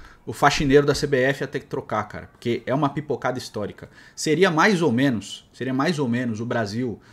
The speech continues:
ser eliminado da, da Copa do Mundo, se não conseguisse classificar pra Copa do Mundo, jogando contra a Venezuela em casa. Pra você entender o porte. Eu acho que a Macedônia é maior que a Venezuela justamente pelos feitos que a Macedônia fez recentemente, né?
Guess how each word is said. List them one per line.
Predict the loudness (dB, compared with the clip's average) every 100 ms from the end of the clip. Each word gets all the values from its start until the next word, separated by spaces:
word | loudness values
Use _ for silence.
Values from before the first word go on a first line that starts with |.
| -20
ser | -8 -2
eliminado | 0 0 0 2 2 2
da, | 0 0 -2 -10 _ -16 -8
da | -4
Copa | -4 -4
do | -4
Mundo, | -2 -2 -2 -6 -10
se | -6 -6
não | -4 -6 -4
conseguisse | -6 -4 -6
classificar | -6 -8 -8
pra | -8
Copa | -8 -6 -6
do | -4
Mundo, | -4 -4 -8 -16 _
jogando | 0 2 0
contra | -2 -4 -4
a |
Venezuela | -2 -2 -2 -2 -4
em |
casa. | -4 -4 -4 -12 -20 _ _ _ _
Pra | -4
você | -4 -4
entender | -4 -2 0
o | 0
porte. | 0 0 0 -6 -16 _ _
Eu | 2
acho | 2 2
que | -2
a |
Macedônia | -2 0 0 0 0
é |
maior | 2 2 2
que | 0
a |
Venezuela | -4 -6 -2 0 0 -2
justamente | -2 -4 -4 -6
pelos | -6 -4
feitos | -4 -4 -4
que | -6
a |
Macedônia | -6 -4 -4 -4
fez | -2 -2
recentemente, | -2 -6 -6 -6 -6 -6
né? | -8